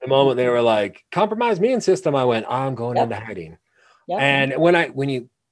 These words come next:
Speaker 1: everything you see, "Oh, it's killer air." Uh, we became, I'm an I T guy.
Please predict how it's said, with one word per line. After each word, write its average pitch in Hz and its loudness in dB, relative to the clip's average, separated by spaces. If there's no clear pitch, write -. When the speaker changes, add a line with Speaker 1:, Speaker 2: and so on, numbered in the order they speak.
Speaker 1:
everything 139 0
you 127 0
see, 143 -4
"Oh, 107 -4
it's 113 -10
killer 208 2
air." 196 0
Uh, 131 6
we 135 0
became, 135 -2
I'm 123 -4
an 110 -4
I 107 -2
T 160 0
guy. 107 2